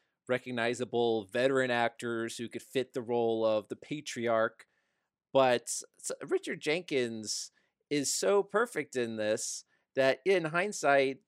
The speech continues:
it was, it was the right choice for him. And he, he actually, th-, as an actor, I feel like this is a really exciting role to play because you're playing several different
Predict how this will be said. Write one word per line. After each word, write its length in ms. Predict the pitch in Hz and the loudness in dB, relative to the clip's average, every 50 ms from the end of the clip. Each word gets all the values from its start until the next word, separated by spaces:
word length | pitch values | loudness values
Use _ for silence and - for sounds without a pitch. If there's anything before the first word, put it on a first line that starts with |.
| _ _ _ _ _ _ _ - | _ _ _ _ _ _ _ -2
it 100 | 143 151 | 0 2
was, 300 | 156 170 175 147 135 131 - | 2 2 0 0 -4 -6 -4
it 80 | 147 | -2
was 240 | 156 151 151 147 139 | 0 0 0 0 0
the 100 | - 139 | -2 0
right 220 | 127 127 127 113 - | 0 0 0 -2 -2
choice 320 | - 143 135 139 143 - | -2 -2 -2 -2 -2 -4
for 160 | - 123 110 | -6 -6 -6
him. 260 | 110 107 107 104 104 | -4 -4 -6 -4 -4
And 220 | 110 123 123 123 120 _ _ _ _ _ | -2 -4 -4 -6 -8 _ _ _ _ _
he, 220 | - 165 175 180 | -8 -6 -6 -6
he 180 | 165 - 175 202 | -6 -4 -2 0
actually, 560 | - 302 370 - - 240 208 190 175 160 - _ _ - | 0 -2 -2 -4 -2 0 0 0 0 -2 -8 _ _ -10
th-, 120 | - - - _ - | -10 -10 -10 _ -2
as 160 | - 156 - - | 0 2 2 2
an 80 | 214 | 0
actor, 300 | 160 165 190 202 - 175 | 0 0 0 0 2 0
I 60 | 139 123 | 0 2
feel 140 | - 180 | 2 0
like 80 | 165 135 | -2 -2
this 120 | 156 156 | -2 -4
is 80 | 151 139 | -2 -4
a 60 | 123 | -4
really 380 | 120 131 143 135 131 123 113 - _ _ _ _ _ _ _ - | -2 -2 -2 -2 -2 -4 -6 -12 _ _ _ _ _ _ _ -8
exciting 640 | 135 - - - - 165 156 170 151 151 139 117 | -6 -6 -4 -2 2 2 2 2 0 -4 -6 -4
role 280 | 113 117 113 110 104 101 | -2 0 0 0 -2 -4
to 120 | - - | -8 -12
play 360 | - - 120 110 107 104 104 | -12 -6 -2 -2 0 0 -2
because 440 | 101 - 113 104 - 123 117 117 - | -4 -6 -10 -8 -4 -4 -4 -4 -4
you're 100 | - 120 | -8 -12
playing 440 | - _ - 151 165 170 165 156 139 | -12 _ -6 -4 -2 -2 -2 -4 -6
several 380 | - - - 151 139 143 139 135 | -6 -2 0 0 0 0 -4 -2
different 360 | 127 135 123 - 127 120 | -2 -4 -4 -4 -6 -8